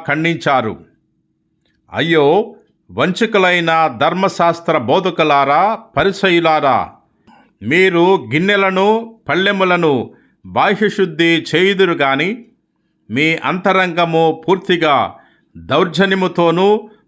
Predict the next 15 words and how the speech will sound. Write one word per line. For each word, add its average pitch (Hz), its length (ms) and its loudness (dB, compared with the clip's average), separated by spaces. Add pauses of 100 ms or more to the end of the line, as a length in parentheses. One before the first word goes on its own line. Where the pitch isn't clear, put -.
దురాశతోనూ 170 1000 0
నిండి 165 300 -2
ఉన్నది. 156 640 -2 (640)
అయ్యో, 160 640 0 (340)
కపటభక్తులైన 175 1040 0
ధర్మశాస్త్ర 180 800 0
ఉపదేశకులారా, 175 1120 0
పరిసయ్యులారా, 175 1000 0 (800)
మీరు 165 460 0
సున్నము 202 480 0
కొట్టిన 180 440 -2
సమాధుల 185 600 0
వలె 180 280 0
ఉన్నారు. 160 520 -2 (960)
అది 160 600 0